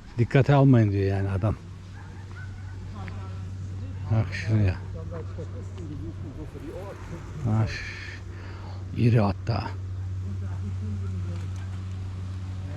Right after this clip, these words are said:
Böyle bir köye geldim arkadaşlar bugün. Tam da sonbahar gelmiş. Aa, şu,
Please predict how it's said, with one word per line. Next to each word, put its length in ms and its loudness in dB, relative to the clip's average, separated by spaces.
Böyle 260 8
bir 80 8
köye 240 10
geldim 300 8
arkadaşlar 440 6
bugün. 280 6
Tam 320 8
da 100 6
sonbahar 400 6
gelmiş. 460 4
Aa, 300 4
şu, 420 6